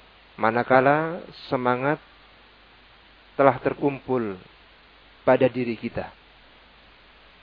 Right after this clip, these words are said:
Kemudian Rasul mengingatkan, "Wa inna likulli syirratin lafatrah." Dan sungguh, pada setiap semangat itu pasti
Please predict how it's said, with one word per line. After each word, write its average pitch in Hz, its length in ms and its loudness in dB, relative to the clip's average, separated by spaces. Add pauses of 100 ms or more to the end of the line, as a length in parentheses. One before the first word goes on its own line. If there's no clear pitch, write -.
(840)
Kemudian 147 420 6
Rasul 139 400 4
mengingatkan, 139 800 2
"Wa 127 160 4
inna 135 320 -2
likulli 127 560 0
syirratin 127 640 -2
lafatrah." 117 460 -6 (1400)
Dan 139 220 10
sungguh, 135 400 0 (1700)
pada 135 300 10
setiap 139 420 6 (1400)
semangat 160 400 0
itu 165 240 0
pasti 139 720 -2